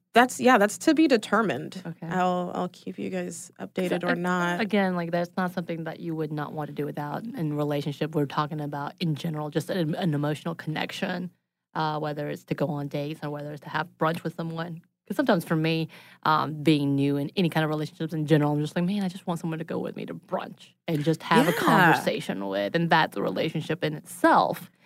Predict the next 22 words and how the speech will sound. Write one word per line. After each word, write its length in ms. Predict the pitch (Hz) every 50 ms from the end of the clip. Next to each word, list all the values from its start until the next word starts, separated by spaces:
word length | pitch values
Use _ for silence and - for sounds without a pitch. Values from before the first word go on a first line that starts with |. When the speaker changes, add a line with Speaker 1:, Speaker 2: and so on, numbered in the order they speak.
| _ _
Speaker 2:
which 180 | - 180 170 165
would 140 | 160 156
be 80 | - 156
nice. 320 | 151 - - 90 135 170 -
So 380 | - 170 156 156 160 156 156 - - - - _ _ _ -
I'm 120 | 185 170
assuming 300 | 165 160 - 175 170 160
that 140 | 160 160 -
companionship. 1000 | - 170 165 160 - - - 185 170 160 156 151 147 143 - - - - - -
So 80 | -
how 160 | 170 - 180 170
do 80 | 175
you 120 | 170 165 160
even 420 | 160 160 160 165 170 175 165 170
approach 680 | - 180 175 - - - - 185 175 180 - - - -
that 340 | 131 92 98 - - - - _ _ _ - - _ -
and 160 | 160 156 165
understanding 500 | 156 156 156 147 - 165 156 156 151 151
your 160 | 151 151 151
own 140 | 147 151 160
sexuality 880 | - 151 156 - - 165 156 160 156 156 156 160 160 165 170 170 170 - - - _ _ -
and 200 | 156 151 151